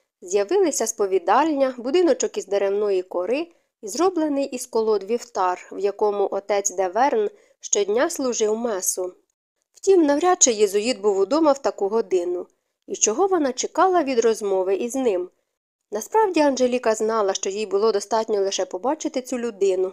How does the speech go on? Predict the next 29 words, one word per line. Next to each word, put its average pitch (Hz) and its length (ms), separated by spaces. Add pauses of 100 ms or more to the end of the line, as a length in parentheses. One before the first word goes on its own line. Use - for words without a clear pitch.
з 190 100
якою 196 320
вона 185 220
деякий 190 420
час 302 220
прожила 254 560
пліч-опліч. 190 720 (440)
Можливо, 339 400
вона 285 280
й 269 40
не 240 120
розповість 220 560
йому 294 180
про 254 140
свої 226 300
сумніви, 196 680 (360)
але 202 220
спогади 320 500
про 226 160
своє 220 360
монастирське 214 720
дитинство, 196 800
що 208 200
пройшло 320 380
в 240 120
молитвах 202 640
та 208 140
релігійній 202 600
ході, 208 480